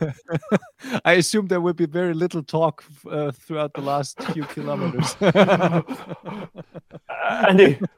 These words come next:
Speaker 3: Yeah, c-, I'll, I'll go somewhere near the end. I'll, I, I think I can,
Speaker 2: Yeah,
Speaker 3: I
Speaker 2: yeah.
Speaker 3: can talk for you. <laughs> Yeah, I'll co-, I got you
Speaker 2: I, I
Speaker 3: covered.
Speaker 2: will.
Speaker 3: Don't worry. Don't worry.
Speaker 2: Uh, you can, you can then push me with a fart pedal.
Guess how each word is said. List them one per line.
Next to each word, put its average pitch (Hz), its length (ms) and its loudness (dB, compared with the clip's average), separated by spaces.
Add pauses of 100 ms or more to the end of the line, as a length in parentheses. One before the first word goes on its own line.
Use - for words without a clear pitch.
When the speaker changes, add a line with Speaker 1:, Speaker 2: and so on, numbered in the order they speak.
(2250)
Speaker 3:
Yeah, 156 500 4 (140)
c-, 156 140 2 (680)
I'll, 165 200 4
I'll 170 120 6
go 180 160 4
somewhere 170 320 2
near 165 120 4
the 143 160 4
end. 127 340 0
I'll, 123 260 -2
I, 120 260 -2
I 120 40 -2
think 131 160 -6
I 120 60 -6
can, 117 180 -6
Speaker 2:
Yeah, 165 80 8
Speaker 3:
I 185 60 12
Speaker 2:
yeah. 190 80 10
Speaker 3:
can 139 80 6
talk 120 240 -4
for 117 180 -2
you. 98 160 -4 (240)
<laughs> 160 140 -10 (1200)
Yeah, 113 140 -2 (140)
I'll 127 120 0
co-, 143 220 4
I 143 120 6
got 147 160 4
you 135 60 -2
Speaker 2:
I, - 20 0
I - 20 0
Speaker 3:
covered. 131 140 4
Speaker 2:
will. 139 60 4
Speaker 3:
Don't 127 180 -2
worry. 101 240 -4 (260)
Don't 123 140 -6
worry. 107 220 -8 (180)
Speaker 2:
Uh, 123 180 2
you 147 80 0
can, 151 200 4
you 160 100 6
can 165 200 2
then 156 360 6
push 175 240 2
me 160 120 2
with 139 100 4
a 123 40 0
fart 123 420 6
pedal. - 300 -2